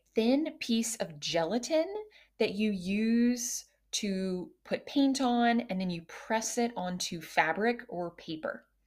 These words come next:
The process is very easy, as it's pretty much foolproof. You stick paint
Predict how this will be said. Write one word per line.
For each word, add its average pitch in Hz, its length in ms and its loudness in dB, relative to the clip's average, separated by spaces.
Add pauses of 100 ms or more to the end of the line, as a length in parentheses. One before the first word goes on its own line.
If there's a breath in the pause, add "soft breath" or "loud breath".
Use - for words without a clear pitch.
(580 soft breath)
The 208 80 -4
process 233 760 0
is 196 500 2 (300)
very 220 260 0
easy, 170 540 -6 (420 soft breath)
as 170 600 0 (640)
it's - 720 -8 (400)
pretty 208 260 -4
much - 680 -2 (140)
foolproof. - 580 0
You 190 220 2
stick - 540 4
paint - 520 2